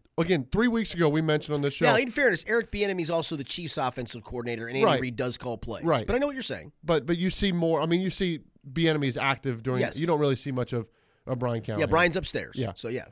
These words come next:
Speaker 1: So w-, what we see now, watching the game on T V Sunday, it was refreshing. They showed a man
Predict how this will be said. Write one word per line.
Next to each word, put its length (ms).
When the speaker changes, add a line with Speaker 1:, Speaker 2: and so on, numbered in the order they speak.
Speaker 1:
So 120
w-, 200
what 160
we 120
see 280
now, 380
watching 400
the 100
game 240
on 140
T 180
V 160
Sunday, 480
it 80
was 140
refreshing. 640
They 140
showed 280
a 60
man 520